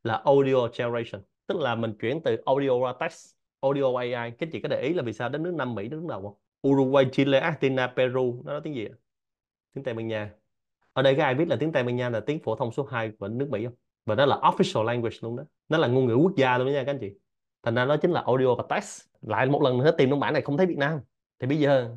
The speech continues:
có một người, vừa rồi tôi đọc trong một nhóm, có rất nhiều người nói câu này.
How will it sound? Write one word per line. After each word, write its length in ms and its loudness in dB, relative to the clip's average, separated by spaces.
có 100 2
một 120 -2
người, 380 0
vừa 100 -2
rồi 180 0
tôi 60 -4
đọc 140 -2
trong 100 -4
một 80 -10
nhóm, 320 -6
có 140 2
rất 160 2
nhiều 120 -2
người 280 -4
nói 140 -10
câu 100 -10
này. 140 -10